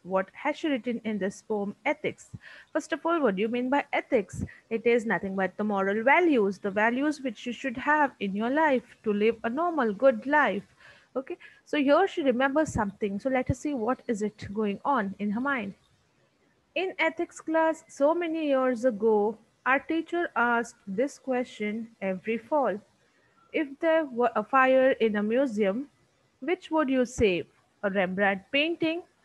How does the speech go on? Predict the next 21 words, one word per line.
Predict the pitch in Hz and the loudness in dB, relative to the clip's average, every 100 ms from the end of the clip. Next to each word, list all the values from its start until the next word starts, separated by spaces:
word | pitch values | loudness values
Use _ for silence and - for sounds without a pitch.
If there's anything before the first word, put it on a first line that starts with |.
| _ _ - | _ _ 2
or | 330 330 | 2 4
an | 311 - | 0 4
old | 269 247 220 | 6 6 2
woman | 226 214 202 190 190 _ _ _ _ _ _ _ _ _ _ _ | -2 0 -2 -2 -8 _ _ _ _ _ _ _ _ _ _ _
who | 349 339 | 0 4
hadn't | 320 240 247 226 | 4 4 -2 -2
many | 233 208 208 | -4 -2 -2
years | 190 190 - | 0 -2 -4
to | 277 | -6
live? | 262 220 - _ - - - | 2 2 2 _ -20 -14 -10
Okay, | 269 359 | -6 -6
so | 330 | -2
here | 254 208 208 226 349 330 - | -2 0 2 4 2 0 2
the | 285 262 | 4 4
li-, | 240 226 - _ | 2 -2 -4 _
the | 226 208 208 | -8 -6 -6
poet, | - 285 226 202 | 0 4 4 2
that | 202 | -4
is | 190 220 | -2 -2
Linda | 226 233 220 _ | 0 -2 -4 _
Pastan, | 294 294 - 214 226 | -2 -2 -2 -4 -4